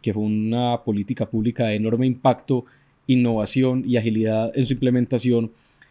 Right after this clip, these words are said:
la opinión pública no le, no le reconoció este, digamos, este logro de política social. Y al principio del pre-, del gobierno del presidente Petro, eh, se le empezó a reconocer esto. Considero yo, mi lectura es que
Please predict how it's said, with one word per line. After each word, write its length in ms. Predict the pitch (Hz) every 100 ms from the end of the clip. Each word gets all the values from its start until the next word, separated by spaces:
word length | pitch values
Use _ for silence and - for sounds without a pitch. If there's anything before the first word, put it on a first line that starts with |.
| _ -
la 140 | 131
opinión 260 | 131 120 110
pública 360 | 139 135 131
no 140 | 120 123
le, 140 | 127 127 127
no 100 | 123
le 140 | 127
reconoció 680 | 120 120 107 98 110 107 113
este, 720 | 135 113 - 120 117 113 110 -
digamos, 260 | 117 107 117
este 240 | 113 127
logro 280 | 120 113 113
de 60 | 107
política 440 | 104 101 95 110
social. 400 | 95 120 110 87 _ - - - _ _ _ -
Y 60 | 156
al 100 | 160
principio 380 | 170 147 170 185
del 60 |
pre-, 160 | 175 160
del 180 | 143 135
gobierno 220 | 139 151
del 80 | 147
presidente 420 | 135 135 120 151
Petro, 420 | 147 131 135 143 139 _
eh, 400 | 127 120 113 110 -
se 280 | - 139
le 60 | 127
empezó 260 | 120 123 123
a 40 |
reconocer 440 | 147 147 123 131
esto. 340 | 135 - 170 139 _ - -
Considero 420 | 123 110 120 135
yo, 180 | 127 135
mi 140 | 135
lectura 400 | 113 113 120 127
es 140 | 131
que 200 | - 135